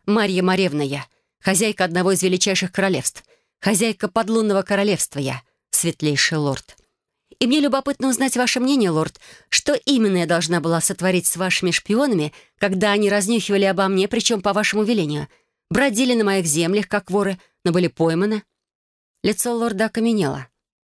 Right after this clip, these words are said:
«Ага». Сейчас отнекиваться станет. Но можете не отвечать. Я махнула рукой в сторону медведей.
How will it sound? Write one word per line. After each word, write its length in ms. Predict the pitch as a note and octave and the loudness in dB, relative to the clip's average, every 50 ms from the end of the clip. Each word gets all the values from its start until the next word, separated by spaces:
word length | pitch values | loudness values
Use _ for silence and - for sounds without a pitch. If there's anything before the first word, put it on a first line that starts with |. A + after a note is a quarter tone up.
| _ _ - | _ _ -4
«Ага». 360 | E3+ E3 E3+ E3 G3 G#3+ G#3+ - _ _ _ _ - | -2 -2 -2 0 -2 -4 -4 -6 _ _ _ _ -6
Сейчас 260 | D3 - F3+ E3+ - | -4 -2 -2 -2 -4
отнекиваться 520 | D#3 - - G3+ G3+ - G3+ G3 - - | -4 -2 -2 -4 -2 -4 -4 -2 -2 -4
станет. 320 | - - F#3 F#3+ F#3+ F#3 - - _ _ _ _ _ _ _ _ _ _ _ _ _ _ - | -2 -2 -4 -4 -6 -6 -10 -18 _ _ _ _ _ _ _ _ _ _ _ _ _ _ -2
Но 180 | - G3+ G3+ F#3+ | 0 0 2 2
можете 360 | F#3 E3+ D3+ D#3 - - G#3+ | 2 2 2 0 0 0 0
не 100 | A#3 B3+ | -2 -2
отвечать. 540 | B3 - D#4 D4 - - A#3 A#3 - - - _ _ _ _ _ _ _ _ - | -2 -2 -2 -2 -2 -2 -2 -4 -4 -6 -8 _ _ _ _ _ _ _ _ -4
Я 120 | - A3 A3 | -2 0 0
махнула 420 | A3+ A3+ - - A3+ A3 G#3 G#3+ | 0 -2 -2 0 0 0 0 0
рукой 240 | G#3+ - - G#3+ F#3 | -2 -2 -2 -2 -2
в 40 | - | -2
сторону 300 | - G#3+ G3+ G3 G3 G3+ | -2 -2 0 0 2 2
медведей. 520 | G#3 G3 F#3 D#3+ C#3+ - C#3+ B2+ C3 | 2 2 0 0 -2 -2 -4 -6 -8